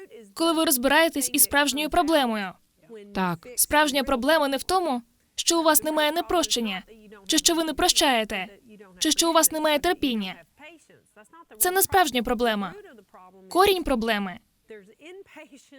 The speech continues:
Speaker 1: це нетерпіння, страх, контроль,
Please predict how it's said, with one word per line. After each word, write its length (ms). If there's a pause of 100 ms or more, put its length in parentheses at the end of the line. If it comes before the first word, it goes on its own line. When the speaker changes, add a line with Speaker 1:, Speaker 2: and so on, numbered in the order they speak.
Speaker 1:
це 120
нетерпіння, 840
страх, 600 (260)
контроль, 580